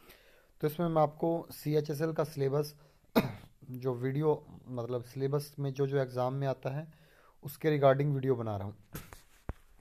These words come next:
तो सबसे पहले आपका जो एग्जाम होगा, वो होगा आपका Tier वन। ये एग्जाम कंप्यूटर बेस्ड होगा। कंप्यूटर बेस्ड का मतलब आपको सामने एमसीक्यू क्वेश्चन आएंगे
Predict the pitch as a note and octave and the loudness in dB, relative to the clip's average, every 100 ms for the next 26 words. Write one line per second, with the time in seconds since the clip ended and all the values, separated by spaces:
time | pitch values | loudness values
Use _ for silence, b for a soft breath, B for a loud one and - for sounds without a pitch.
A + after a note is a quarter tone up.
0 | B B B B D#3 D3 F3 - F#3 F3+ | B B B B -6 -2 -2 0 2 4
1 | E3 E3 D#3 - E3 E3 C#3+ B2+ B2+ C#3 | 6 6 4 2 0 0 -2 0 2 2
2 | D3 C3+ D3 D#3 C#3 C3 B2 B2+ B2+ - | 2 2 2 2 2 0 2 0 -2 -6
3 | C#3+ - B2+ C3 B2 A2+ A#2+ D3+ - - | -4 2 4 4 -2 -6 -6 -8 -12 -18
4 | b b b b - C3 B2+ D#3 D3 C3 | b b b b -20 -12 -4 0 0 0
5 | C3 C#3+ D#3+ - C#3 C#3 D3+ D3 D3+ C3+ | 0 0 -2 -2 -2 0 -4 -2 2 2
6 | C3+ - A#2+ B2 C#3 D3 - - - C#3 | 2 -2 -2 -2 -2 -6 -12 -20 -8 -4
7 | C#3 D#3 D3+ C#3+ C#3 C3+ - C3+ B2+ D3 | -2 -2 -2 2 2 2 -2 -2 0 -2
8 | C#3 A#2+ A#2+ C#3+ D3 - - B2 B2 C#3 | 0 0 -2 -4 -4 -4 -4 0 0 -4
9 | C3+ C3 - D3 D3 C3+ B2 - A#2+ A#2 | -6 -6 -6 -10 -6 -6 -4 -2 -2 -2
10 | A#2+ C3+ | -4 -8